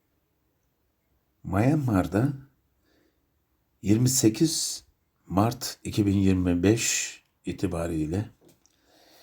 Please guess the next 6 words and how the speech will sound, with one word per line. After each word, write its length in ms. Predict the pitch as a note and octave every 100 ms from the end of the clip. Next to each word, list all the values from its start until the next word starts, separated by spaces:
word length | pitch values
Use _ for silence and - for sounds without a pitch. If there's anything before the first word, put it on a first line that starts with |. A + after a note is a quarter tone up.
| - _ _ _ -
yedi 380 | E2+ A2+ A#2 D3
nokta 340 | A#2+ - G2+
yedi 280 | G2 G#2 G#2+
büyüklüğünde 840 | F#2 F2+ - E2 D#2 - G2+ B2 - _ _ _ _
deprem 400 | F2+ F2 G2 F#2
oldu. 440 | E2 D2 D2 G#2+